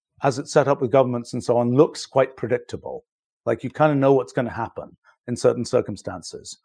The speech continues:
Once everything is micro-optimized with everything with its own little computational contract that's doing this or that thing, all ki-, you know, when, if, if you as a human say, "I want to understand what's going on, I want to understand what my sort of computational government is doing,"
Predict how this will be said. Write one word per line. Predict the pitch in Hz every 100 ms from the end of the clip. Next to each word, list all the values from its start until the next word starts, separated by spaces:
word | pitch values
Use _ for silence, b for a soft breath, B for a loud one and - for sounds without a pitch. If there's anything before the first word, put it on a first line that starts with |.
| _ _ _ -
Once | 147 196 -
everything | 180 170 - 143
is | 123 -
micro-optimized | 127 139 175 - 135 165 - 147 123 110 113 110 - - b b -
with | 127 123
everything | 139 151 151 160 143 131 127 127
with | 131 139
its | 135
own | 135 143 139
little | 135 131
computational | 131 135 135 135 139
contract | - 135 127 123
that's | 117 -
doing | 131 120
this | 120
or | 127
that | 113 117 -
thing, | 175 156 107 104 _ _ _ _ _ _
all | 175 214
ki-, | 214 180 147 156
you | 156
know, | 135
when, | 139 156 -
if, | 135 -
if | 147
you | 143 190 185
as |
a | 139
human | - 220 185 123
say, | 117 147 127 123 117 b b
"I | 131
want | 156 202
to | 202
understand | 160 165 - - 143 131
what's | 139 -
going | 131 127 131
on, | 113 92
I |
want | 104 139
to | 139 139
understand | 131 - - 131 120
what | 120
my | 123 120
sort | - 120
of | -
computational | 143 - - 139 - 123
government | 139 131 117 101
is | 101
doing," | - 165 110 85